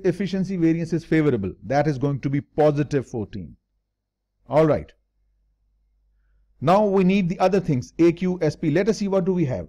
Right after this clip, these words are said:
It says our standard labor rate is dollar seven. That means the standard price we pay is dollar seven.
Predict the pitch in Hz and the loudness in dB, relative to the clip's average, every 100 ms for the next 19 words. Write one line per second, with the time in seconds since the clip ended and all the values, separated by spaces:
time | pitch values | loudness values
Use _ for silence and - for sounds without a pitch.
0 | - 135 - 196 196 - - _ _ _ | -10 -6 2 2 2 -8 -20 _ _ _
1 | _ _ _ _ _ _ _ _ _ _ | _ _ _ _ _ _ _ _ _ _
2 | _ _ 151 170 170 - 185 214 208 202 | _ _ -2 0 0 0 2 4 4 4
3 | 202 190 185 180 147 151 143 - 147 87 | 4 2 2 2 4 4 2 0 -2 -2
4 | - _ _ _ _ _ _ _ _ _ | -8 _ _ _ _ _ _ _ _ _
5 | _ _ _ - 131 151 151 139 - 165 | _ _ _ -6 -6 -2 0 -2 -2 -2
6 | 175 202 160 170 165 160 156 160 151 120 | 0 0 0 0 2 0 0 -2 -2 0
7 | 120 120 - 147 170 208 | 0 0 -2 -2 0 -4